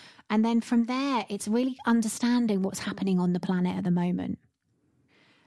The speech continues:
Because it isn't fair. It isn't integrated. It isn't for the best of humanity. It's service to self. The one percent are serving themselves,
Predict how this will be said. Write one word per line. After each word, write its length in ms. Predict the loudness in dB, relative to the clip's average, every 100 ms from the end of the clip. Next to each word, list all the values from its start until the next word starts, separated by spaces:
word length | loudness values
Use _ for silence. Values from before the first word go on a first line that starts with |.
| _
Because 300 | -10 -4 0
it 140 | 0 4
isn't 560 | 4 10 10 8 2 -6
fair. 480 | -2 0 0 -2 -10 -18 _
It 160 | -2 2
isn't 440 | 4 8 10 8 6 _ 6
integrated. 800 | 6 6 -2 -4 -4 -2 -2 -4 -4
It 160 | -4 _
isn't 720 | 2 2 6 4 4 -4 -10 _ _ _ _ _ _
for 100 | -2
the 80 | 0
best 300 | 0 -4 -6
of 80 | -4
humanity. 720 | -2 -2 -4 -10 -10 -10 -8
It's 300 | -6 -2 -2 -4 _ _ _
service 440 | 0 4 4 4 -2
to 100 | 2
self. 600 | 2 2 0 -4 -8 -12 -14 _ _
The 80 | 4
one 220 | 6 4
percent 420 | 4 4 4 2 0
are 260 | 0 2 0
serving 420 | 0 0 2 4
themselves, 840 | 2 2 0 0 -2 -4 -6 -6